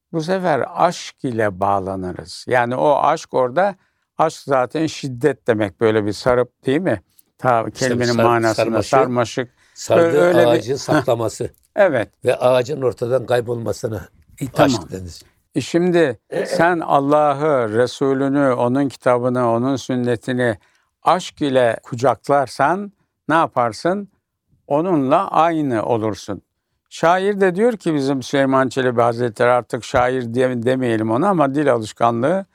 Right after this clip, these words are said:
Speaker 1: "Gel beru ey aşk oduna yanıcı, kendüyü maşuka aşık sanıcı." Ey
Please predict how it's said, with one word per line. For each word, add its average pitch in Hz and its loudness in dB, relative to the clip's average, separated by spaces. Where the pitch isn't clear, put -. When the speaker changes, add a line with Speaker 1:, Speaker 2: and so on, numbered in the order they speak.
Speaker 1:
"Gel 180 2
beru 131 2
ey 165 2
aşk - 0
oduna 143 0
yanıcı, 127 0
kendüyü 196 0
maşuka 165 0
aşık 156 0
sanıcı." 123 -2
Ey 202 2